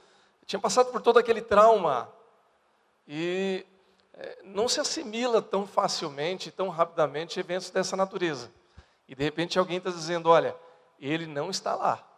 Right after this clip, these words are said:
As mulheres passaram por lá e dizem que ele ressuscitou." E Pedro já ouviu falar disso também.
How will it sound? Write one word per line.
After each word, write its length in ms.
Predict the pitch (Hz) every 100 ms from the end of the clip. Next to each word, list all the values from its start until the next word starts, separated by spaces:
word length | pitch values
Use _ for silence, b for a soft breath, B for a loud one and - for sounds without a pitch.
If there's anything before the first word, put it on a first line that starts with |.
| _ _ _ _ _ _ _ _ _ _ _ _ -
As 160 | 131
mulheres 400 | 135 151 147 170
passaram 480 | - 175 151 180 180
por 180 | 170 147
lá 340 | 127 147 190
e 80 | 202
dizem 340 | 160 160 190 208
que 100 | 202
ele 120 | 208
ressuscitou." 920 | 165 185 - 190 269 277 131 - b b b
E 80 | -
Pedro 580 | 160 - 190 214 269 294 - _ -
já 140 | 165
ouviu 200 | 180 208
falar 280 | 220 214 226
disso 260 | 226 226
também. 380 | - 262 226 156